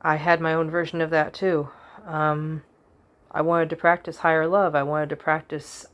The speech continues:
um, just knowing that they were worth, they were worthy because they existed.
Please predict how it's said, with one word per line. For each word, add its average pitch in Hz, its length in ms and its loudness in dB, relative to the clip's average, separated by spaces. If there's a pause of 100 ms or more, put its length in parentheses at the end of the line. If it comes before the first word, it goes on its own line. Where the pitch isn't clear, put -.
um, 147 600 -2 (1400)
just - 420 0
knowing 160 560 0 (920)
that 147 160 -4
they 151 140 0
were 156 180 -2
worth, 160 500 0 (420)
they 147 120 -2
were 151 140 -2
worthy 156 500 0 (300)
because 151 300 -8
they 151 120 -4
existed. 147 560 -8